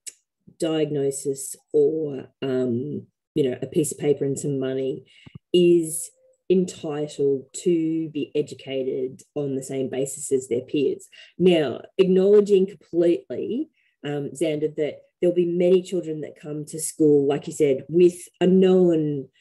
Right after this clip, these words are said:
syndrome or a known condition, and the sorts of, you know, there will be some information about learning challenges, you know, um,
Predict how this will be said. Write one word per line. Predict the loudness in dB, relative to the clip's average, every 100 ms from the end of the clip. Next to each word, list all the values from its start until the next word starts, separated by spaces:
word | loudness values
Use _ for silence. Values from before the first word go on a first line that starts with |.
| _ -12
syndrome | -4 -4 -2 -4 -4 -6 -2
or | 0 2
a |
known | 2 0 0 0 0 -2 -4
condition, | -8 -8 -8 -8 -12 -12 -14 -10
and | -6 -4 -4 -8 -10 _ _ -10
the |
sorts | -6 -4 -2
of, | -4 -6 -18 -4
you | -2
know, | -2 -4 -2
there | 4
will | 6 6
be | 4
some | 4 2 4
information | 4 2 0 0 0
about | -2 -4 -2
learning | -2 -2 -4
challenges, | -8 -8 -8 -8 -12 -14 -18 _ _
you | -6
know, | -4 -6 -8 -20 -20 -8
um, | -4 -2 -4